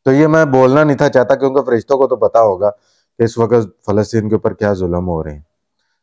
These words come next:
तो इनको भाई बिल्कुल खबर नहीं है ज़िंदगी के।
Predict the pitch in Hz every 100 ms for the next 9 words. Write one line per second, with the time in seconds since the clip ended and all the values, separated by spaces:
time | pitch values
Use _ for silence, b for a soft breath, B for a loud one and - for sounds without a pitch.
0 | _ - 151 147 151 123 127 113 117 113
1 | 120 107 95 101 92 95 95 78 - _
2 | _ 87 101 98 95 101